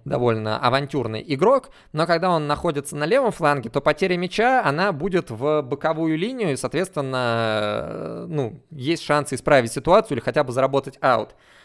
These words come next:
Потеря мяча Митая, когда он будет на правом фланге, она будет с резкой атакой по центру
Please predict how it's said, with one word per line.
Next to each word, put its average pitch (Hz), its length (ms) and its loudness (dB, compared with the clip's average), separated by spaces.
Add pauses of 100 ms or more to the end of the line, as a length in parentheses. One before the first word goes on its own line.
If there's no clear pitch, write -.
(180)
Потеря 185 300 2
мяча 170 420 4
Митая, 151 640 4
когда 139 260 0
он 147 80 -2
будет 147 240 -4
на 147 80 -2
правом 220 320 2
фланге, 131 480 0
она 185 320 0
будет 175 440 -2
с 139 680 4
резкой 147 400 0
атакой 139 460 0
по 123 180 2
центру 143 600 0